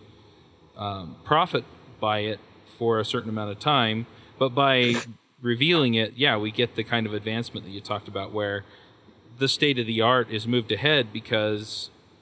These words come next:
even though I can't do whatever it is that the patent covers, I can look at it and go ahead to the next thing or the next few things because now I understand that principle, uh, behind the invention.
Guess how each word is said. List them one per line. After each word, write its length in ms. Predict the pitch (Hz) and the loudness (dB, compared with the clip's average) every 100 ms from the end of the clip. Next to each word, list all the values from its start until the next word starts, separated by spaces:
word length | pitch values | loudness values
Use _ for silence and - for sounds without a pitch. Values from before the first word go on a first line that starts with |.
| _ | _
even 320 | 151 143 131 | -4 0 2
though 460 | 131 127 120 117 110 - - - | 4 4 4 2 0 -10 -14 0
I 140 | 131 | 0
can't 640 | 131 - 131 110 101 - - - - _ _ _ 113 - | 0 0 2 0 -4 -12 -18 -20 -20 _ _ _ -20 -4
do 240 | 135 151 | 0 2
whatever 520 | 123 120 120 127 117 | 2 2 2 2 2
it 80 | 113 | 2
is 200 | 120 113 | 0 -2
that 140 | - - | -6 -14
the 60 | |
patent 380 | - 131 - 107 | -2 -2 -2 -8
covers, 640 | - 208 165 120 113 - - - - - _ _ - _ _ | 0 2 4 0 0 -6 -12 -20 -20 -20 _ _ -20 _ _
I 180 | - 139 | 0 0
can 440 | 143 135 120 113 110 123 | 2 0 0 -4 -10 -4
look 300 | 139 160 - | -2 0 2
at 180 | 123 117 | 2 2
it 160 | 117 - | -2 -6
and 360 | 113 110 107 107 - | -2 -2 -4 -10 -8
go 240 | - 127 120 | 0 4 4
ahead 280 | 110 127 117 | 4 2 0
to 60 | |
the 120 | 110 | -6
next 260 | 117 113 - | -4 -4 -4
thing 260 | - 117 113 | -4 -2 -2
or 120 | 110 | -2
the 100 | 110 | -2
next 220 | 107 - | -4 -6
few 200 | - 143 | -2 -2
things 280 | - 113 113 | 0 -2 -2
because 340 | 113 113 110 | -6 -2 0
now 200 | 123 120 | 0 0
I 100 | 110 | 0
understand 540 | 107 107 - 117 110 104 | -2 -4 -4 -2 -4 -2
that 240 | 110 - | -4 -4
principle, 680 | - 123 120 - 110 110 107 _ _ _ _ - | -4 -4 -4 -2 -2 -2 -6 _ _ _ _ -2
uh, 140 | 110 | -2
behind 400 | 107 113 127 123 | 0 0 2 2
the 100 | 110 | -2
invention. 400 | 104 107 131 - | -4 -4 -4 -2